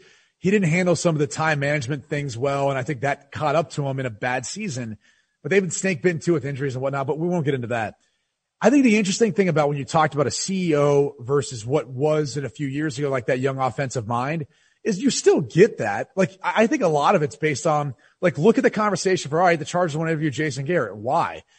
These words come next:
Well, they want an offensive mind who did a good job with Dak Prescott, who I don't think he ever had a losing season as a head coach with the Dallas Cowboys.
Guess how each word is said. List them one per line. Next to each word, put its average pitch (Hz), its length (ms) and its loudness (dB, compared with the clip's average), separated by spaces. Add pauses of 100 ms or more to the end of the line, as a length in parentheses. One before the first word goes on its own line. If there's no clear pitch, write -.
(180)
Well, 254 100 2
they 208 60 8
want 185 140 4
an 160 80 4
offensive 170 540 0
mind 135 420 -4
who 143 240 -4
did 147 140 2
a - 20 -2
good 147 300 2
job 156 240 4
with 143 120 -6
Dak 135 280 -4
Prescott, 123 500 -4
who 135 300 -4 (360)
I 156 60 2
don't 202 140 6
think 196 100 0
he 170 80 4
ever 156 160 4
had 156 100 2
a 139 40 -2
losing 139 340 -2
season 160 360 -2
as 123 100 -4
a 117 80 -2
head 117 180 -6
coach 113 300 -6
with 117 60 -12
the 117 60 -12
Dallas 107 300 -6
Cowboys. 104 560 -8